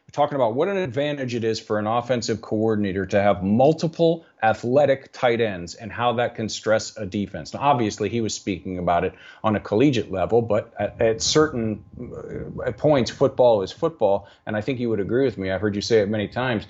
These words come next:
It translates to the N F L level. If you have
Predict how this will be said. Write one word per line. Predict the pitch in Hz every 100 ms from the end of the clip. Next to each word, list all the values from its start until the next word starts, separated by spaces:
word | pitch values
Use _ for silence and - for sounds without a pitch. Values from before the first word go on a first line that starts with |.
| - -
It | 113
translates | - 131 123 131 131 117 107 -
to |
the | 104
N | 104
F | 104 -
L | 104
level. | 123 165 92
If | 87
you | 117
have | 107